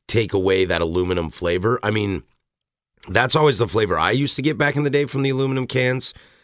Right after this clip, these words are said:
was the beer resting up against the ins-, inner walls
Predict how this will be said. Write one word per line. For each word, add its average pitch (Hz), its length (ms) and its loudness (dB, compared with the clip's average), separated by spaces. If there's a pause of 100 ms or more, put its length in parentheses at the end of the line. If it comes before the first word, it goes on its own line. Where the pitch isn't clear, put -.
(160)
was 95 540 0 (640)
the 104 160 0
beer 123 320 2
resting 104 460 0
up 107 160 0
against 117 420 -2
the 95 120 -6
ins-, 131 380 0
inner 139 220 2
walls 120 500 0